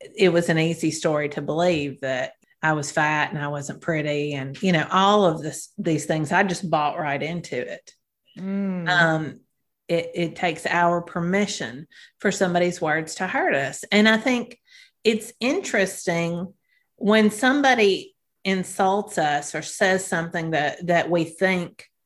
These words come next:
Speaker 1: they're insulting us. Sometimes we don't even know for sure. But if it's something that we don't feel a lack in, you know, if, if, if it's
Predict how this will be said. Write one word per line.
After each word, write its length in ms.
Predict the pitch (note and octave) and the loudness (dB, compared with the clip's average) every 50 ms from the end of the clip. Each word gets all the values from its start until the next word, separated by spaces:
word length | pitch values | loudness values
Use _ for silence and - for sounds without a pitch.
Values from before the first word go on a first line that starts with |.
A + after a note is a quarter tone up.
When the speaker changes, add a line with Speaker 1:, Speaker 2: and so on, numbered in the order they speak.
| _ _ _ _ _ E3 | _ _ _ _ _ 0
Speaker 1:
they're 200 | E3+ E3+ D#3+ D#3 | 0 2 2 0
insulting 760 | D3+ D3+ D3+ - - F3 D#3+ D#3 D3+ D3 - D#3+ D3 D3 D3 | -2 -6 -8 -4 0 0 0 0 -2 -4 -6 -8 -8 -6 -6
us. 320 | C3+ A2+ A#2+ C#3 - - - | -6 -6 -6 -8 -12 -8 -2
Sometimes 480 | - G3+ G#3+ - - E4 E4 C4+ B3+ | 0 0 0 2 2 2 2 2 0
we 180 | A#3+ B3+ C#4 C#4+ | 0 0 0 4
don't 240 | G3+ F#3+ F#3 F3 F3 | 4 4 2 2 0
even 280 | E3 D#3 - D3+ D3 D#3 | -2 -4 -4 -6 -4 -2
know 220 | D#3 D#3 D#3 D#3 | 0 0 0 -2
for 180 | D#3 - C3+ C#3+ | -4 -6 -8 -8
sure. 400 | - - C#3 B2+ F2+ G#2 - - _ _ _ - - _ _ _ - | -6 -6 -4 -2 -2 -2 -4 -6 _ _ _ -20 -20 _ _ _ -6
But 440 | F#3+ F3 G#3+ G#3+ G#3 G3 - - - _ - | -6 2 4 6 6 4 2 -2 -8 _ 2
if 220 | G#3 G#3+ G#3+ G#3+ B3 | 4 4 4 4 4
it's 240 | C4 B3+ B3+ - - | 4 2 0 -4 -4
something 460 | B3 A#3+ A#3+ B3 B3 A#3+ A#3 A3 G#3 | -2 -2 -2 -2 -4 -2 -2 0 0
that 200 | G3 D#3+ - D#3+ | 0 0 0 -4
we 300 | D#3+ E3 F3 F3 G3 G#3 | -2 0 0 2 2 2
don't 340 | A#3 A#3+ B3 A#3+ - - - | 0 0 -2 -2 -6 -12 -12
feel 640 | - A#3+ A#3 A#3 A#3+ A#3+ A#3+ A#3 A#3 A#3 A#3 - _ _ _ _ _ - | -8 -6 -4 -2 -2 -2 -2 -2 -4 -6 -8 -14 _ _ _ _ _ 0
a 120 | G3 G3 G3+ | 2 4 4
lack 720 | G3+ G3+ G3+ G3+ G3+ G#3 A3 G#3+ - - - - - - _ _ _ _ | 4 4 2 2 2 0 0 -2 -4 -8 -12 -18 -20 -20 _ _ _ _
in, 380 | A#3 A3 A3+ A3+ A3+ A3+ A3 A3 | -8 -4 -2 0 0 0 2 2
you 80 | G#3 | 2
know, 140 | G3 F#3 F3+ F3 | 2 2 4 2
if, 180 | F3 F3 - - | 2 0 0 -2
if, 200 | F#3+ F#3+ F#3+ - - | -2 -2 -2 -2 -4
if 180 | G3 G3 - | -4 -2 0
it's 220 | G#3 G3 G3 - | -2 -2 -4 -6